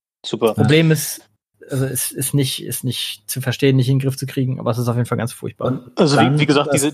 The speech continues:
Speaker 1: diese Ursprungsfrage ist mir völlig, völlig unverständlich, wie das sein kann, dass die, äh,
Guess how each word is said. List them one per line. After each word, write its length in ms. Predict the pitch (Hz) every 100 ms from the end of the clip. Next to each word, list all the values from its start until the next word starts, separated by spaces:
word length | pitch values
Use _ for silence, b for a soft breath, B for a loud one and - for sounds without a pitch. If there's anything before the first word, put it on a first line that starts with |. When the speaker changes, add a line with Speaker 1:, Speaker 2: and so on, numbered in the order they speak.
| - -
Speaker 1:
diese 160 | 143
Ursprungsfrage 760 | 175 175 175 165 151 156 160 131 147 - -
ist 240 | - - -
mir 340 | 165 160 160 - - _ - -
völlig, 400 | - 196 190 - -
völlig 280 | 180 185
unverständlich, 640 | 190 175 156 156 151 147 135
wie 60 |
das 180 | 143 143
sein 180 | 135 139
kann, 160 | 135 120
dass 140 | 123
die, 260 | 139 131 135
äh, 260 | - -